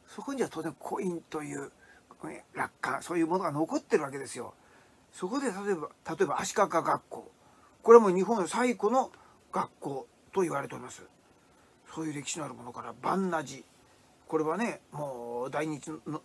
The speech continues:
如来を、様をね、ご本尊にしている、この足利家の氏寺ですよ。そういった様々な歴史的財産に関わるコインを、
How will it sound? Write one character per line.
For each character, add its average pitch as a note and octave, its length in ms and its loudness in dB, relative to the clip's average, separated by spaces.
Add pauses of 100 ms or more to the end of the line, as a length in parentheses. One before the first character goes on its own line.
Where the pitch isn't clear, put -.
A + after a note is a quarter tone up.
如 C#3+ 160 -6
来 B2+ 580 -10
を、 F#3+ 220 -2 (380)
様 A#2+ 240 -10
を C3+ 80 -8
ね、 G3+ 80 -4
ご D3 160 -2
本 D3+ 140 -4
尊 B2+ 140 -10
に A#2+ 40 -14
し - 80 -12
て B2+ 80 -10
い B2 40 -6
る、 B2+ 180 -10 (760)
こ C3 60 -14
の B2+ 180 -12
足 - 180 -6
利 D3+ 60 -4 (840)
家 C#3 120 -8
の G#3 220 4
氏 D#3 240 0
寺 E3+ 240 4
で C#3 100 -10
す - 180 -14
よ。 B2 120 -14 (840)
そ C4 180 -4
う B3+ 40 -4
い A#3 40 -8
っ - 20 -20 (160)
た G3+ 100 2
様 C#4+ 380 0
々 F4+ 400 -2
な C4+ 260 2 (180)
歴 E3 360 4
史 - 100 -6
的 G3+ 300 -4
財 G#3 340 -2
産 C3 440 -10 (1160)
に D#3+ 180 -4 (380)
関 - 400 -2
わ C#4 140 0
る E3+ 80 -2
コ - 260 -12
イ B3 40 -12
ン F#3+ 260 -6
を、 A#3 300 0